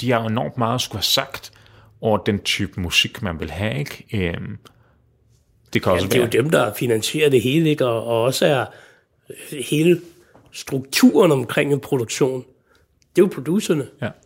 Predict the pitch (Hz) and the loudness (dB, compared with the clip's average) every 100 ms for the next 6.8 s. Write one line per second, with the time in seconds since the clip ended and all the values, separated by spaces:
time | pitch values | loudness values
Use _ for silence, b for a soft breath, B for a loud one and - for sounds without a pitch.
0 | - 139 - 127 120 120 110 b b - | -4 -2 -2 -4 -4 -8 -10 b b -20
1 | - - 170 165 156 120 110 120 117 147 | -14 -6 0 2 4 4 2 0 0 4
2 | 185 135 117 - - 156 131 117 107 120 | 4 4 -2 -10 -10 -4 -2 -2 -2 0
3 | 135 135 117 b b b b b - 110 | 0 -2 -4 b b b b b -10 -2
4 | 160 139 147 - 160 135 117 143 156 143 | 0 0 -2 0 2 2 0 2 2 4
5 | 123 117 139 147 110 107 - 120 143 113 | 2 2 2 0 -2 -2 -2 0 0 -2
6 | 101 120 131 110 120 - 151 165 | -4 -6 -4 -6 -6 -4 -4 -6